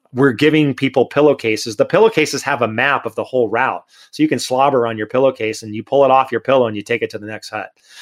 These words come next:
But you show up, basically you, all your food's there.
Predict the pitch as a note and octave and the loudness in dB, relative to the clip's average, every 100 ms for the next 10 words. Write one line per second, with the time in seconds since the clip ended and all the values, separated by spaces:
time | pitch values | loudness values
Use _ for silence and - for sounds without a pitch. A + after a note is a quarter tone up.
0 | - _ C#3+ D3+ D#3 G3 - B3+ F#3 A3 | -20 _ 0 0 2 2 4 4 6 2
1 | G3 D#3 - F3 C3+ C3+ C#3 D3 F3+ - | 0 -4 -2 -4 -4 -4 2 2 2 2
2 | D#3 D#3 - C3+ B2 C3 | 2 2 0 -2 -2 -2